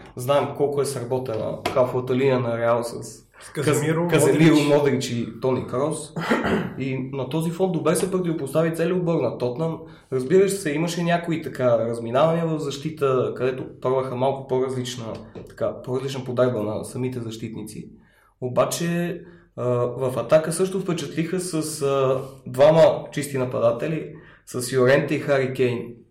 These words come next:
Speaker 1: напред и затрудниха защитата на Реал по този начин. С тази тактика малко хора очакваха да започне така, Почетино.
Speaker 2: А за инцидента с Вертонген и Кристиано, какво можеш да кажеш?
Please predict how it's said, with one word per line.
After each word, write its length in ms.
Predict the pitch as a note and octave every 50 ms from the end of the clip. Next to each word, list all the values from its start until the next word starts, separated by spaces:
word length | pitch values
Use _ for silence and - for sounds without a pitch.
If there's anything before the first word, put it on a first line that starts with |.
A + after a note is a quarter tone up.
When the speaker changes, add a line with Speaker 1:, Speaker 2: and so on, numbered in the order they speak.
| _ _ _ _ - _ _ -
Speaker 1:
напред 640 | C3 B2+ B2 B2 A#2+ C#3 D#3 E3 D#3 - - - - - - - _ _ _ -
и 320 | C#3+ D#3 D3+ D3+ D3+ D3
затрудниха 600 | C#3 D3 D3 - D3+ C#3 D3+ D#3 E3+ E3 F#3+ G#3
защитата 420 | G3 G3+ F#3+ G#3 G#3 - - G#3
на 180 | F#3+ F3+ D#3 C#3
Реал 180 | C3+ A#2+ - - - - - - _ -
по 100 | C3+ C3
този 240 | C#3+ C3+ B2 A#2
начин. 260 | A2+ A2 G#2+ G#2+ A2 - - - _ _ - _ _ -
С 80 | -
тази 280 | - C#3+ C#3+ B2+ B2 -
тактика 460 | C#3+ D3 - - F#3+ F#3 - F#3 E3 F3 - - - - _ _ _ _ -
малко 320 | C#3 D3+ D#3+ D#3 - -
хора 220 | D#3+ F#3+ F#3 F3+
очакваха 520 | F3 D#3 D#3 F3 E3 D#3+ - C#3 - C#3 C3
да 100 | B2+ B2+
започне 440 | B2+ B2 B2 B2+ C3 - - - -
така, 380 | G#2+ - - G#2 F#2 - - - - -
Почетино. 460 | - B2 - - - - A#2 G2+ - - - - - - _ -
Speaker 2:
А 140 | D3+ C#3 C#3
за 100 | C#3 C#3+
инцидента 500 | C#3+ C3+ C#3 C3+ C3+ C#3 C#3+ C#3+ C#3+ D#3+
с 440 | - - E3 - - - - - - C#3+
Вертонген 600 | D3 D#3+ D#3 - - E3+ E3+ E3 E3 E3+ E3 E3
и 540 | E3 E3 E3+ E3 D#3+ D#3+ D#3+ D#3+ D#3+ D#3 D#3+ - - - - - _ _
Кристиано, 720 | - E3 D3 - - - D#3 D#3 D#3+ E3 D#3+ D#3+ D#3+ - -
какво 220 | D#3 C#3 - D3
можеш 240 | D3 D3 D3 C#3+ -
да 80 | C#3 C#3
кажеш? 380 | C#3 C3 B2+ B2+ - - -